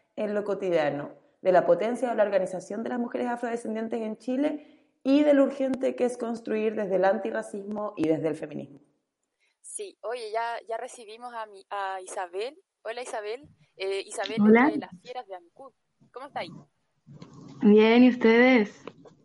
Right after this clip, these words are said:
Speaker 2: Bien, todo bien por aquí. Eh, bueno, les contamos a, a quienes nos están escuchando que, eh, como ya saben, la Red Chilena contra la Violencia hacia las Mujeres está integrada por diversas organizaciones de mujeres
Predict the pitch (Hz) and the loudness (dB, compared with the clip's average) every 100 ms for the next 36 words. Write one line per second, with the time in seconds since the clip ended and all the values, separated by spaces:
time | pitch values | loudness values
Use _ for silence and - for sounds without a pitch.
0 | _ _ _ _ _ _ _ _ _ _ | _ _ _ _ _ _ _ _ _ _
1 | _ 226 214 165 165 160 160 214 220 202 | _ -10 -8 -8 -12 -16 -14 -8 -6 -6
2 | 202 190 202 196 - 196 - _ _ _ | -12 -12 -8 -8 -10 -16 -16 _ _ _
3 | _ _ - - 196 190 190 190 233 190 | _ _ -12 -6 -2 0 -2 2 2 2
4 | 196 233 220 254 302 311 - 202 202 - | -2 -6 -6 -4 -2 -2 0 0 0 0
5 | 196 196 214 220 220 208 233 233 214 - | -2 -4 -6 -8 -12 -8 -8 -8 -12 -4
6 | 247 262 277 226 202 202 - 175 180 180 | -4 -4 -8 -8 -6 -6 -10 -12 -10 -12
7 | 185 185 196 - 233 262 285 240 220 220 | -10 -6 -6 -4 -2 -2 -2 -4 -6 -8
8 | 226 208 214 208 208 196 196 190 196 202 | -10 -6 -6 -6 -4 0 0 0 -2 -2
9 | - 190 202 190 190 190 - 220 240 - | -2 -2 0 -2 -4 -8 -2 0 -2 -6
10 | - - - 202 214 220 202 208 220 220 | -20 -8 -6 -4 -4 -4 0 6 6 4
11 | 202 196 180 196 - 233 226 226 226 214 | -2 -4 -2 -2 -2 -2 -2 -4 -6 -12
12 | - 214 226 214 208 185 - 214 277 - | -10 -10 -8 -10 -12 -12 -6 -4 -4 -10